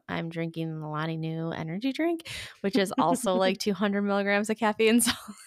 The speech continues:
Speaker 1: like,
Speaker 2: Dang.
Speaker 1: yeah, my body just is wrecked. <laughs> It's
Speaker 2: That's so
Speaker 1: fine.
Speaker 2: funny.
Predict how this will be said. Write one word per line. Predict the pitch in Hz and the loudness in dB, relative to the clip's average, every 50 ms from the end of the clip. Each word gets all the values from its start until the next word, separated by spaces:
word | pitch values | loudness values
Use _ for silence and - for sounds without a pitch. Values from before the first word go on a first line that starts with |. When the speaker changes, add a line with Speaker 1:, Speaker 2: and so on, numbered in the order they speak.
| - | 10
Speaker 1:
like, | 302 285 302 294 - 359 - 233 226 381 370 - | 10 10 10 8 4 4 4 4 2 2 2 2
Speaker 2:
Dang. | - - 208 202 214 214 202 196 190 185 196 202 220 233 269 - - - - - - _ | 0 0 0 0 0 0 -2 -2 -2 -2 -2 -4 -4 -4 -4 -6 -8 -10 -16 -18 -16 _
Speaker 1:
yeah, | - 196 185 170 156 160 | -2 2 4 6 6 6
my | 180 185 190 | 4 2 2
body | 190 190 180 170 165 160 156 156 156 | 4 4 4 4 2 2 0 -2 -2
just | 151 156 156 156 151 - 160 | -2 -2 -4 -4 -4 -4 -4
is | 147 135 147 170 - - - - _ _ _ _ _ _ _ _ _ - | -4 -4 -4 -6 -8 -10 -12 -16 _ _ _ _ _ _ _ _ _ -8
wrecked. | 175 165 156 156 185 196 - _ - - - _ | -4 0 0 0 0 0 -4 _ -18 -20 -14 _
<laughs> | - | -2
It's | 320 330 330 - - - - 185 190 190 190 440 - - | -2 -2 -2 -6 -12 -14 -12 -10 -4 0 2 2 2 2
Speaker 2:
That's | 226 208 - | 0 0 0
so | - 202 | 2 2
Speaker 1:
fine. | 226 247 | 2 0
Speaker 2:
funny. | 208 240 - 392 | 0 0 0 -2